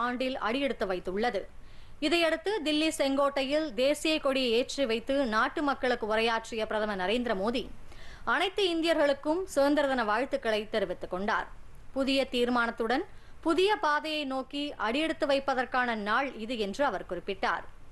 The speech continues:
சுதந்திரத்திற்காக பாடுபட்ட தலைவர்களை பிரதமர் நினைவு கூர்ந்தார். கடந்த ஓராண்டாக இதுவரை போற்றப்படாத சுதந்திர போராட்ட நாயகர்களை போற்றி வந்ததாக அவர் கூறினார். சுதந்திரத்திற்காக போராடிய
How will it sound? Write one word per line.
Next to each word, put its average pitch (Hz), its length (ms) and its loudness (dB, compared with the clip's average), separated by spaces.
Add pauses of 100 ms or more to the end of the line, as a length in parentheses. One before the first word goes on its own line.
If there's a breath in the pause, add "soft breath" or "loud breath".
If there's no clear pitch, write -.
(880 loud breath)
சுதந்திரத்திற்காக 269 800 2
பாடுபட்ட 247 500 0
தலைவர்களை 233 500 0 (120)
பிரதமர் 233 340 2
நினைவு 208 300 -2
கூர்ந்தார். 190 400 0 (640 loud breath)
கடந்த 359 260 2 (140)
ஓராண்டாக 320 540 2 (360)
இதுவரை 285 280 2 (100)
போற்றப்படாத 247 640 2 (360)
சுதந்திர 285 320 4 (100)
போராட்ட 240 420 2 (360)
நாயகர்களை 240 520 0 (100)
போற்றி 247 340 0
வந்ததாக 202 440 2
அவர் 180 220 -6
கூறினார். 190 460 -2 (960 loud breath)
சுதந்திரத்திற்காக 277 680 2 (120)
போராடிய 240 460 2